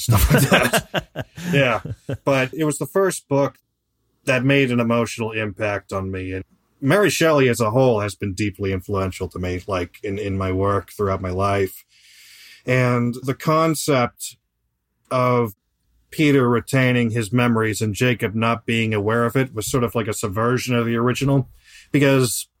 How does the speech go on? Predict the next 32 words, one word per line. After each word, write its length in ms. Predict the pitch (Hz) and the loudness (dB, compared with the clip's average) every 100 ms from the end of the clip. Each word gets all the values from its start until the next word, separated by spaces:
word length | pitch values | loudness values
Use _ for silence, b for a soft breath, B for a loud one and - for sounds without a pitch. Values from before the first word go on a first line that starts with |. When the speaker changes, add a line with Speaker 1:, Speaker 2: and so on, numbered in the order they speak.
| _ | _
Speaker 1:
you 100 | 160 | 0
know, 200 | 139 113 | 2 2
it, 80 | 117 | 0
it's 160 | 127 - | -2 -2
called 280 | - 160 123 | 0 2 2
The 80 | |
Modern 320 | 127 131 120 104 | 2 4 2 0
Prometheus, 640 | 113 123 110 - 95 - | 0 0 0 -4 -6 -4
which 180 | 113 - | -6 -4
was 160 | 107 - | -6 -6
the 80 | |
subtitle 580 | 104 - 117 - 113 101 | -4 -2 -2 -2 -2 -2
for 100 | 92 | -4
Frankenstein. 920 | 92 131 113 101 92 - 95 87 85 82 _ B B B B - | -4 0 0 -2 -8 -8 -6 -6 -8 -12 _ B B B B -6
So 220 | - 131 123 | 0 0 0
I 120 | 123 | -2
kind 200 | 160 165 | 0 0
of 80 | 139 | 0
expected 460 | 131 - 135 - | -2 -2 -2 -2
people 220 | 135 127 | -4 -2
to 80 | 113 | -2
go 260 | 101 117 120 | 0 0 2
into 540 | 131 127 - 120 113 | 0 -2 -2 0 0
my 300 | 101 110 123 | -2 0 0
book 420 | 104 127 123 - - - _ _ _ _ _ _ | 0 0 0 -2 -12 -20 _ _ _ _ _ _
thinking 840 | - - 156 147 139 120 101 95 92 _ _ | -16 -2 0 2 0 0 -2 -6 -10 _ _
it 100 | 123 | -2
would 200 | 120 107 | -2 0
be 440 | 127 120 113 110 - _ _ _ _ | 0 0 -2 -4 -10 _ _ _ _
similar 520 | - - 151 117 107 | -4 0 2 4 2
to 60 | 98 | 0
Frankenstein. 880 | 123 101 92 90 - 92 82 80 | -2 -2 -4 -10 -8 -6 -6 -8